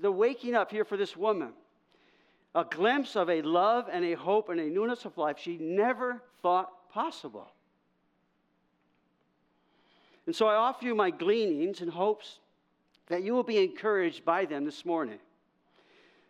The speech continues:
I trust the Holy Spirit will move among us, ministering the truth, His word, His grace, His mercy, His love, through Jesus as our great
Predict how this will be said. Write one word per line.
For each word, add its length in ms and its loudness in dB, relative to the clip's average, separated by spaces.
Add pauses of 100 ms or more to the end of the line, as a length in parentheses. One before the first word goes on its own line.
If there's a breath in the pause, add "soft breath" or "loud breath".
I 100 2
trust 340 0
the 80 0
Holy 280 2
Spirit 320 0
will 80 -4
move 180 4
among 340 0
us, 160 -2
ministering 580 -2
the 60 -4
truth, 400 0
His 280 0
word, 400 2 (240 soft breath)
His 260 2
grace, 380 0
His 280 0
mercy, 420 -2
His 260 0
love, 240 4 (420 loud breath)
through 240 0
Jesus 640 0 (180 soft breath)
as 200 2
our 120 2
great 440 0